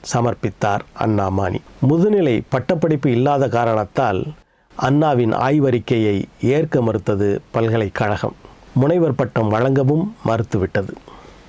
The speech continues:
வருத்தம் ஒருபுறம் இருந்தாலும் மனம் தளராத அண்ணா இங்கிலாந்து சென்று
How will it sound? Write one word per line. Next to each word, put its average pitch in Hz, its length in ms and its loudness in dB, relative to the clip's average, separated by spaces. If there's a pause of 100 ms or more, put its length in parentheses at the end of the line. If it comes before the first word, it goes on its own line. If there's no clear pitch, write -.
(140)
வருத்தம் 131 580 0
ஒருபுறம் 117 420 2
இருந்தாலும் 107 640 0 (500)
மனம் 143 360 2
தளராத 120 800 2
அண்ணா 113 440 0 (520)
இங்கிலாந்து 139 540 2
சென்று 120 560 0